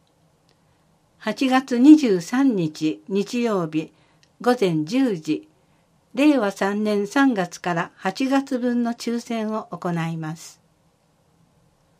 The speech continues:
アドパンスフォトサロン。八月七日から十二日、午前十時から午後六時、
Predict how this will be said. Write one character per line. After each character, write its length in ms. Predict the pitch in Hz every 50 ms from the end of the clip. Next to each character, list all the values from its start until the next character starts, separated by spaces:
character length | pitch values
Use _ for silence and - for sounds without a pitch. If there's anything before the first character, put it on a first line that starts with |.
| _ _ _ _ _ _ _ _ _ _ _ _ _ _ _ _ _ _ _ _ _ _
ア 140 | - 247 285
ド 160 | 254 233 233
パ 220 | 226 - 196 190 185
ン 100 | 185 180
ス 360 | 165 - - 175 180 170 - -
フ 160 | - - 220
ォ 60 | 214
ト 280 | 214 - 302 302 311 311
サ 220 | - - 254 247
ロ 140 | 226 185 165
ン。 200 | 156 151 147 160 _ _ _ _ _ _ _ _ _ _ _ _ _ _ _ _ _ _ _ _ _ _ _ _
八 300 | - - 220 220 - 294
月 380 | 294 302 294 277 - - 262 254
七 300 | 214 214 233 233 247 247
日 120 | 247 254
か 140 | 240 - 233
ら 180 | 220 220 226 185
十 260 | 165 220 240 247 254
二 160 | 240 233 226
日、 460 | 220 220 214 202 - 202 196 202 - - _ _ _ _ _ _ _ _ _ -
午 160 | 220 269 302 294
前 220 | 233 220 214 208
十 260 | 202 254 294 294 269
時 140 | 202 190 180
か 160 | - - 170
ら 200 | 160 160 165 - - - -
午 160 | 185 233 220
後 180 | 202 190 160 -
六 280 | 156 196 190 - 247 214
時、 260 | 185 165 160 156